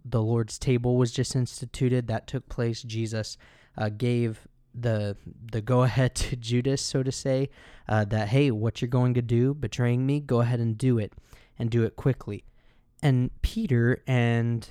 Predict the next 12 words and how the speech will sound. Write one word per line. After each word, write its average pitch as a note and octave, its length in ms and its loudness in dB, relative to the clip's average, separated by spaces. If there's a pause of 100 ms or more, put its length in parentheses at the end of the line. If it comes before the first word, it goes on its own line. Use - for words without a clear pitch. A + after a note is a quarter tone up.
(140)
really C#3 340 2
all C3 200 2
the B2 120 0
disciples A#2 800 -4 (760)
are D3 80 2
now E3+ 140 4
kind B3 180 0
of A3+ 80 0
in A3 80 4
this D3+ 300 0 (100)
state - 540 0
of, B2 560 0